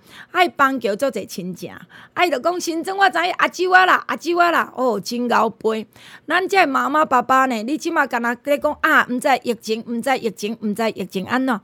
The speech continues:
你敢若烦恼这样代志，毋好过日子。你着去想讲，紧的紧的斗找一个哦，诶，你四邻八达有朋友对毋对？紧甲找一个哈，后礼拜开始要听接民调。吼，你南港来有朋友呢，紧甲找一个安尼。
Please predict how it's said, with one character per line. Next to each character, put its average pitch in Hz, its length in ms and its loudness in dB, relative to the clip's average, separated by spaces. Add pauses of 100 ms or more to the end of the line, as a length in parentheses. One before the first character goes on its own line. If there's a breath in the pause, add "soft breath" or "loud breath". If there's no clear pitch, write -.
(400 loud breath)
你 392 120 4
敢 330 140 6
若 311 100 6
烦 233 220 0
恼 277 100 2
这 330 140 0
样 247 120 0
代 196 140 -4
志， 196 220 -8
毋 214 160 0
好 277 100 4
过 277 160 0
日 196 140 -2
子。 196 260 -10 (380 loud breath)
你 427 160 4
着 277 100 6
去 359 140 -2
想 262 240 -4
讲， 339 180 0
紧 427 160 2
的 311 100 0
紧 403 160 0
的 294 120 -2
斗 403 240 2
找 330 200 4
一 330 80 4
个 277 360 0
哦， 254 280 6 (260 loud breath)
诶， 311 160 4
你 403 180 2
四 285 160 -6
邻 302 160 -4
八 392 140 4
达 294 180 4
有 262 80 0
朋 262 260 -4
友 359 160 0
对 285 160 2
毋 262 80 -4
对？ 269 180 0
紧 381 180 -2
甲 339 100 4
找 359 180 -4
一 381 100 2
个 269 340 -2
哈， 302 240 6
后 254 160 0
礼 294 160 2
拜 349 160 6
开 269 180 -2
始 254 120 -8
要 277 120 0
听 220 420 -6 (300)
接 311 120 0
民 208 180 2
调。 185 180 -4 (420 loud breath)
吼， 349 280 6
你 403 140 2
南 294 240 0
港 392 220 4
来 269 140 4
有 262 200 2
朋 269 240 -8
友 370 100 -4
呢， 311 140 -6
紧 349 180 -6
甲 330 80 2
找 381 160 0
一 415 180 8
个 160 240 -4
安 202 140 -4
尼。 202 160 -10